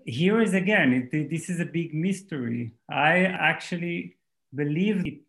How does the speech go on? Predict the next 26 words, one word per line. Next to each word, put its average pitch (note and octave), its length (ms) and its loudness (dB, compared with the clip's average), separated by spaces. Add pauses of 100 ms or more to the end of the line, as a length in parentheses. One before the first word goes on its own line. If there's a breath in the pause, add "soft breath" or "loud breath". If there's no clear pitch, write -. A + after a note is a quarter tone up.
(120)
does F3+ 360 4
have D#3+ 260 -4
something D3+ 540 -4
to D3 80 -6
do D3 140 -4
with C#3+ 360 -4
past C#3 340 -2
lives, B2+ 480 -2 (580)
with D3 200 0
the D3 80 -2
fact F3+ 400 2
that D#3+ 280 0
some F3+ 260 4
of E3 180 0
us E3 480 0 (460)
already F3+ 720 0
had G3 500 2
experiences, C#3+ 1200 -4 (400)
perhaps D#3 520 0
in E3 180 -2
traditional, D#3 880 -2 (100)
uh, C#3 840 -8
uh, C#3+ 180 -6
context, D3+ 680 -4 (280)
for D3+ 140 -2
instance. F3+ 520 -4